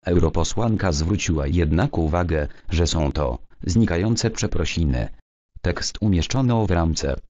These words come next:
która szybko przewija się do góry. Przeprosiny można było jednak przeczytać przewijając stronę. Zobacz, jak sprytnie znikały przeprosiny Ryszarda Terleckiego na niezależnia kropka P L.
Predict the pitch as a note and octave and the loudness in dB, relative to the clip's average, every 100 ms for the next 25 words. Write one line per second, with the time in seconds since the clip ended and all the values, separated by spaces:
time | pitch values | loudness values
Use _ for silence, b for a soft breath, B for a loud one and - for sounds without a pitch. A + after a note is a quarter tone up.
0 | - - - A2+ G2 A2+ - A2+ G#2 - | -14 -6 -2 0 0 -2 0 -2 0 0
1 | G#2+ A#2+ F2 - F2 E2 D#2 A#1 A#1 A#1+ | 2 4 2 2 0 2 0 0 -4 -6
2 | _ _ _ _ - G#2+ - D#2 D2+ C3+ | _ _ _ _ -4 -2 0 0 2 2
3 | C3 D#2 F#2+ A2+ A2 G2 G#2+ G2 G2 G#2+ | 4 4 4 2 2 2 4 4 4 2
4 | G2+ F2+ - F2 - A#2 G2+ - - F#2 | 2 0 -2 -2 0 0 -2 -2 0 0
5 | E2+ F2+ B2 B2 - - G#2 D#2 B1 A#1 | 2 2 2 0 -2 -4 -2 0 -2 -4
6 | - - _ _ _ _ _ _ _ - | -8 -18 _ _ _ _ _ _ _ -6
7 | F2 C3+ G#2+ F#2 G#2 F2+ - - - - | -2 0 0 0 0 0 -2 0 0 2
8 | D2 D2+ E2+ D2+ A2+ E2+ D2 - - E2 | 0 0 0 0 0 0 0 -2 0 0
9 | - F#2 D#2+ D#2 D2+ C#2 E2+ G#2+ F#2+ E2+ | 2 2 2 2 0 0 0 0 0 0
10 | - G2+ F#2 E2+ E2+ E2+ D#2 F#2 F#2 E2 | 0 2 2 2 2 2 2 2 2 2
11 | E2 - D#2+ - - F#2+ - D2+ D#2 C2 | 0 0 -4 -2 0 0 0 -2 0 -2